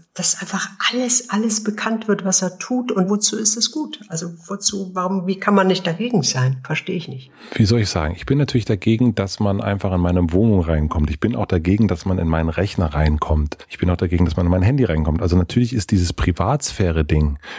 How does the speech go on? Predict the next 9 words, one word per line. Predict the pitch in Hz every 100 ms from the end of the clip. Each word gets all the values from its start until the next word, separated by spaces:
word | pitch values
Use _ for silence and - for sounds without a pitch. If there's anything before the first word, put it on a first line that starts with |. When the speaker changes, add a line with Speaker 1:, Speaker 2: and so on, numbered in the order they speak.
| -
Speaker 2:
Ich | -
möchte | 92 120 -
auch | 117
nicht, | 127 113
dass | 101
meine | 101 98 92
Daten | 90 113 120
einfach | 110 101 101
so | 90 98 95 98